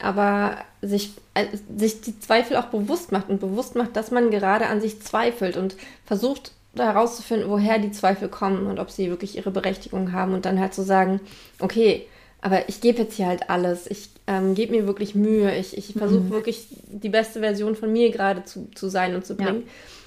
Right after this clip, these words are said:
Speaker 1: Und ja.
Speaker 2: Insofern, traut euch.
Speaker 1: <laughs> Genau.
Speaker 2: So, Andrea, was machst du in den nächsten zwei Wochen?
Speaker 1: Na, ich schreibe mein neues Buch. Ich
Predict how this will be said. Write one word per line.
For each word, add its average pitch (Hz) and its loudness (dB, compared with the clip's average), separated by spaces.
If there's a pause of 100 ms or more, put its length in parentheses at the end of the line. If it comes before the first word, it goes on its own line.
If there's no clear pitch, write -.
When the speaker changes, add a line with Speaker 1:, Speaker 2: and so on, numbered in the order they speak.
(300)
Speaker 1:
Und 202 -2 (280)
ja. - -14 (2500)
Speaker 2:
Insofern, 233 4 (320)
traut 294 4
euch. - -4 (120)
Speaker 1:
<laughs> 285 8
Genau. 240 4 (1900)
Speaker 2:
So, 254 10 (380)
Andrea, 220 6
was 214 0
machst 233 4
du - 0
in 220 4
den 214 6
nächsten 220 2
zwei 202 -2
Wochen? 208 -6 (920)
Speaker 1:
Na, 247 0
ich 240 -2
schreibe 240 2
mein 247 4
neues 233 2
Buch. 359 -4 (380)
Ich 330 2